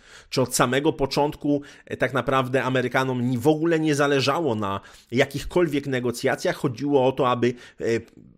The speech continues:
próbować P R owo zade-, zademonstrować całemu światu, że, e, Iran nie chce porozumienia. Że Iran nie chce porozumienia. Moim, ja się przychylam, e, do, do, do tego, że tu mamy do czynienia z miksem.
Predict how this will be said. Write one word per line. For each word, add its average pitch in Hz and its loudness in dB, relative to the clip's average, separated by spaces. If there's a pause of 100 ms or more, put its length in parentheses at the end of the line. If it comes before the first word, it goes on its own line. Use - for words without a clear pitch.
(260)
próbować 147 4
P - -12 (140)
R 139 4
owo 180 2
zade-, 139 2
zademonstrować 139 0
całemu 135 0
światu, 151 0 (380)
że, 151 0
e, 127 -6
Iran 220 4
nie 196 2
chce - 2
porozumienia. 139 0 (720)
Że 127 -2
Iran 220 4
nie 165 0
chce 151 -4
porozumienia. 113 -4 (680)
Moim, 190 2
ja 165 6
się 208 0
przychylam, 170 0 (300)
e, 110 -2
do, 120 2
do, 123 -2
do 127 0
tego, 160 2
że 139 2
tu 151 -6
mamy 143 0
do 131 2
czynienia 139 0
z 123 0
miksem. 147 -4